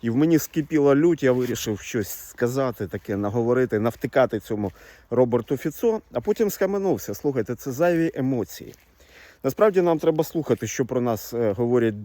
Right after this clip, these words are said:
е, вороги і недруги. От Фіцо, він не друг України. І робити серйозні висновки.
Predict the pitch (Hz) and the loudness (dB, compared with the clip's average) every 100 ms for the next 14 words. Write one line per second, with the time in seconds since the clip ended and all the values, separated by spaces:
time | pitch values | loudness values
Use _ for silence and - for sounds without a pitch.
0 | - - 117 110 110 110 104 151 147 208 | -16 -6 2 4 4 4 6 6 6 2
1 | 220 294 - - _ _ _ - 143 127 | -2 -4 -10 -20 _ _ _ 0 4 6
2 | 135 143 98 143 185 151 107 87 - 110 | 8 6 4 2 4 2 0 -2 -2 -4
3 | - 127 - 175 156 120 110 92 _ _ | -4 -8 -2 0 0 0 -2 -4 _ _
4 | _ - 151 156 123 147 143 - 147 110 | _ 2 6 6 6 2 0 -2 -6 -4
5 | 117 110 101 82 73 69 _ - 147 151 | -2 -2 -2 -6 -10 -16 _ 2 2 2
6 | 180 151 - 139 131 110 107 101 98 - | 0 -2 -4 -2 0 0 -2 -2 -4 -8
7 | 87 - - | -16 -16 -20